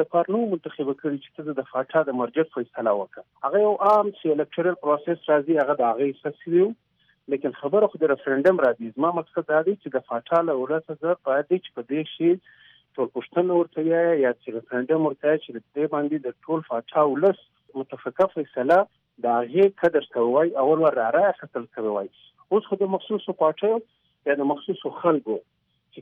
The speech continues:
کوم مراتب یافته دي، دا د هغو فیصله خو د ټول ولس د فیصله نه ده.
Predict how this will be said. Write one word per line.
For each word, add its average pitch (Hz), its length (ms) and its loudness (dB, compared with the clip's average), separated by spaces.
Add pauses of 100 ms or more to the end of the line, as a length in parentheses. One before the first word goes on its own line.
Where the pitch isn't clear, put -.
کوم 165 160 -2
مراتب 139 340 2
یافته 127 340 -2
دي، 110 80 -12 (360)
دا 175 120 6
د 156 120 4
هغو 156 120 2 (140)
فیصله 165 500 0
خو 190 160 -2
د 160 140 -2
ټول 185 180 2
ولس 196 320 0
د 165 160 6 (400)
فیصله 170 460 0
نه 208 160 2
ده. 110 40 -2